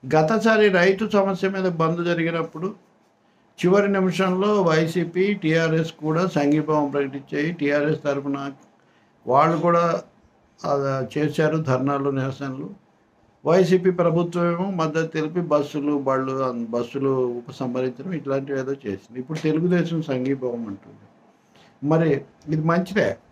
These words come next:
నిజంగా ఈ ధోరణిలో వీళ్ళు ఈ జాతీయ రాజకీయ స్రవంతిలో కలిసి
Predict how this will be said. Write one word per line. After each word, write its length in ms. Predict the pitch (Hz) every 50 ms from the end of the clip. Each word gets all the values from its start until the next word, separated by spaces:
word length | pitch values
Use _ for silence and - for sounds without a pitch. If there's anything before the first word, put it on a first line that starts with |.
| _ _ _ _ _ _ _ _ _ _ _ _ _ _ _ _ _ 120
నిజంగా 400 | 120 127 127 151 160 175 180 185
ఈ 160 | 180 175 170
ధోరణిలో 460 | 147 147 156 156 160 165 165 160 160
వీళ్ళు 440 | 165 156 151 143 135 139 135 139 - - _ _ _ _ _ _ _ _ _ _ _ _ _ _ _ _ _ _ -
ఈ 120 | 151 143
జాతీయ 540 | 131 139 143 139 151 156 175 175 180 175 170
రాజకీయ 560 | 165 160 151 147 147 156 156 - 160 160 160
స్రవంతిలో 500 | 151 156 151 147 147 147 139 - - 143
కలిసి 640 | 143 - - 139 139 151 143 139 - 151 151 156